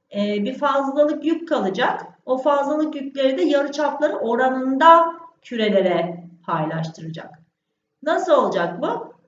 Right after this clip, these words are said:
Mesela yine örneğin, e, elimde R yarıçaplı kürem var. Eksi dört Q yüküne sahip.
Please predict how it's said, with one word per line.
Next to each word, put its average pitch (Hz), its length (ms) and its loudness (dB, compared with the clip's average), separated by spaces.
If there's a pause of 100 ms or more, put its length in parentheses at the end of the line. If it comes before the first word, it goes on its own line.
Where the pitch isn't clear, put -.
(840)
Mesela 226 580 0
yine 247 160 -4
örneğin, 254 640 -2 (1200)
e, 196 60 -8 (1120)
elimde 277 440 0
R 285 160 6 (100)
yarıçaplı 262 540 -2
kürem 269 480 0
var. 294 340 0 (540)
Eksi 233 520 -8
dört 269 300 0 (300)
Q - 160 -12 (200)
yüküne 214 380 -2
sahip. 285 600 -2